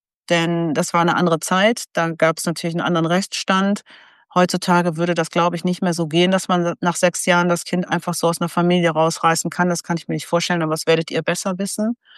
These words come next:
Ähm, weil natürlich, also wie gesagt, diese langfristige Sicherheit ist insofern wis-, wichtig, weil so eine Dauerpflege natürlich auch eine gewisse, ähm,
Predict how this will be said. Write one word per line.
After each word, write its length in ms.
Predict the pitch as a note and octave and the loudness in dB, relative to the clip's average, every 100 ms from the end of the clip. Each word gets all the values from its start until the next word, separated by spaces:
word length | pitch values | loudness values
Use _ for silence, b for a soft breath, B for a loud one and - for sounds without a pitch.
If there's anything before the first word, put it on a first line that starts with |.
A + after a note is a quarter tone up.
| B B B B B B _ | B B B B B B _
Ähm, 760 | F3+ F3+ F3+ F3+ F3+ F3+ F3+ E3+ _ - | 2 6 6 6 6 6 2 -2 _ -8
weil 360 | E3 E3+ F3 | 0 4 4
natürlich, 680 | F3+ E3+ - F#3 F3+ - - _ _ | 4 0 -2 0 0 -2 -8 _ _
also 240 | F3 E3 D#3+ | -4 -2 -2
wie 80 | F3 | 0
gesagt, 360 | E3+ F3 - | 2 2 0
diese 200 | E3 D#3+ | -4 0
langfristige 680 | E3 E3 F#3+ - - F#3+ F3+ | 0 0 -2 -4 -4 -2 -2
Sicherheit 420 | F#3 F#3+ F3 F3 | -2 0 0 0
ist 120 | E3 | -2
insofern 500 | F3 F3 F3 F#3+ F3 | -2 -2 0 0 2
wis-, 260 | F3 - - | 0 -4 -10
wichtig, 460 | E3 F#3 - G#3+ - | -2 0 2 -2 0
weil 120 | F#3 | 0
so 80 | F3 | 2
eine 140 | F3 | 2
Dauerpflege 580 | D#3+ D#3+ F#3+ - F#3 F3+ | 4 4 2 0 -2 0
natürlich 520 | F3 E3 - F3+ - - | 0 -2 -2 -2 -2 -2
auch 160 | D#3+ | 0
eine 120 | F3 | 0
gewisse, 640 | D#3+ D#3 E3+ - F3 E3 B2 | -2 -2 -2 0 2 2 0
ähm, 400 | D#3+ E3 E3 E3 | -2 0 0 -2